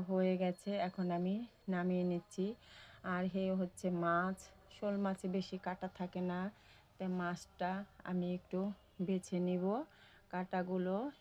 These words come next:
এই যে বড় বড় কাঁটা আছে, সেই কাঁটাগুলো বেছে তারপরে আমি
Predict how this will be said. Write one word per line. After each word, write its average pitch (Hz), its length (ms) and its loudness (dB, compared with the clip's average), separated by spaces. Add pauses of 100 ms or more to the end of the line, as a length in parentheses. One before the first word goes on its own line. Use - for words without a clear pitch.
(100)
এই 180 120 -2
যে 185 160 -2
বড় 170 200 2
বড় 170 220 2 (120)
কাঁটা 180 340 -4
আছে, 180 280 -4 (560)
সেই 175 280 -2
কাঁটাগুলো 180 600 -2 (480)
বেছে 185 420 0 (580)
তারপরে 175 420 -4
আমি 180 220 -2